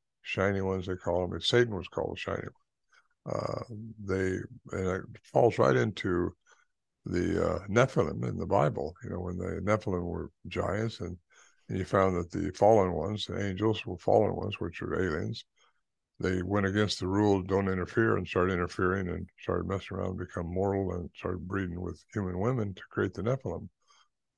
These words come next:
And it just goes really fun and deep if you really get into it. But I encourage anybody who wants to study this stuff, look into it, because it's, it really gets exciting. You can just don't let you go, because you feel like you're living in a time when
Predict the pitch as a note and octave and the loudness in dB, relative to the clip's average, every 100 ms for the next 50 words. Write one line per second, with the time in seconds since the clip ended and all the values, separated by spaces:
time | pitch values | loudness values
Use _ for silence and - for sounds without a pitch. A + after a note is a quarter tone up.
0 | _ _ - G2+ G2 F#2+ - - - - | _ _ -4 -2 0 -2 2 2 2 4
1 | B2 A2 - - - - G#2+ D3 C#3 G2+ | 4 4 0 -6 -10 -4 2 4 4 0
2 | - - A#2+ A#2 F2+ A2 C#3 G2+ _ F2+ | -4 2 2 2 2 2 2 -2 _ -2
3 | F#2+ F#2+ F2+ F#2 G2+ A2+ - F#2+ G2+ G#2 | 0 0 0 2 2 0 -2 0 4 4
4 | G2+ F#2 - A2 G2 C3+ C#3 F#2 F2 F2+ | 2 0 4 6 6 6 6 4 2 2
5 | B2 B2+ - - - D3 F#3 D#2+ - - | 0 0 -4 -6 0 2 2 -2 -4 -4
6 | F2 F2+ _ _ - G2+ F#2+ A#2 C#3 - | -4 -8 _ _ -4 -4 -2 -2 -4 -4
7 | F2 G2 F2+ G2 F#2 F2+ E2 - _ _ | -6 -6 -6 -6 -6 -6 -10 -16 _ _
8 | _ _ _ _ F#2 F2+ F2+ G2 B2 A#2 | _ _ _ _ -10 -8 0 4 4 4
9 | G#2 F#2 F#2+ - G#2+ B2+ G2+ F#2 E2+ F2+ | 2 0 -2 4 6 6 2 -2 -6 -4
10 | F2+ F2 - F#2 F#2 F2 - - C3+ A#2+ | -4 -4 -2 -2 -2 -6 -6 0 0 0
11 | G2 - E2+ - F2+ F2 A#2 A2+ G#2+ - | -4 -4 -6 -6 -10 -6 0 2 2 0
12 | F2 F#2 G2+ F#2+ F2+ E2+ - G2+ G2+ F2 | -2 0 0 -2 -4 -6 2 4 4 0
13 | D#2+ | -6